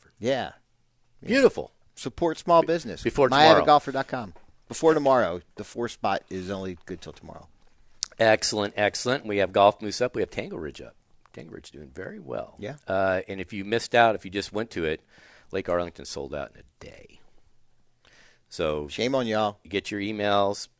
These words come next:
Speaker 2: and if you feel like you think you wanna play it, you better buy
Speaker 1: Don't
Speaker 2: it.
Speaker 1: you have another one that may sell out next week?
Speaker 2: Hmm. Let's see. Hmm.
Speaker 1: Within the next couple weeks.
Speaker 2: Next couple weeks.
Speaker 1: Yeah.
Speaker 2: Yeah. We have one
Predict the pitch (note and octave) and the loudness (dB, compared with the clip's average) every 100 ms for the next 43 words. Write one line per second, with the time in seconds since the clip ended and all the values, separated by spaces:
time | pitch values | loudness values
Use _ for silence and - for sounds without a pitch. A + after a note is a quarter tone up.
0 | - D#2+ - F2 D#2 - - C#3 D3 C#3+ | -18 -18 -16 -18 -18 -20 -6 0 4 4
1 | C3+ C3 C3 C3 B2+ A#2+ A#2+ A#2+ - B2 | 2 -2 -10 -10 -10 -8 -8 -8 -2 2
2 | B2+ B2 - D#2 C2 C2+ C#2 C#2 - D3+ | 2 0 -6 -16 -16 -16 -16 -18 -8 -6
3 | E3 E3+ D3+ C#3 D3 C#3+ C#3+ C#3+ - C#3 | 0 0 4 4 4 0 -2 -4 -4 -2
4 | C#3+ C3+ A2 C#3 - D3 - - _ _ | -2 -2 -4 -8 -6 -8 -8 -18 _ _
5 | _ - G3+ F3+ D#3+ C#3+ B2+ A#2 G#2 G2+ | _ -14 -8 -4 -4 -2 -4 -4 -4 -6
6 | F#2 E2+ D#2+ D2 C#2+ C2 - - - - | -8 -10 -12 -14 -20 -20 -20 -20 -20 -12
7 | A2 A2 - - - - E2 C#2+ C2 B1 | -8 -6 -6 -4 -4 -4 -6 -10 -14 -18
8 | - - - - - - - - _ _ | -20 -20 -20 -20 -20 -18 -20 -20 _ _
9 | D#3 C3 - _ _ _ _ _ C3+ C3+ | -20 -20 -20 _ _ _ _ _ -20 -20
10 | _ G#2 E3+ G3 E3 E3 D3+ - - C3+ | _ -12 0 2 4 4 4 2 4 4
11 | G#2 F2+ - - - C#3 - A#2 C2+ A1+ | 2 -6 -8 -10 -2 -2 2 -2 -2 -14
12 | - B2 G2 - - G#2+ G2+ | -14 -8 -8 -8 -4 -2 -2